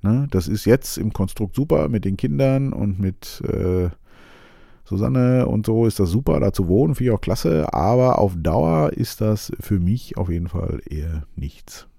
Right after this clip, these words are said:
Und ja, das musste nochmal gesagt werden.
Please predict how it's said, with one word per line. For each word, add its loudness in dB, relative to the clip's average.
Und -8
ja, 0
das -4
musste -4
nochmal -10
gesagt -10
werden. -10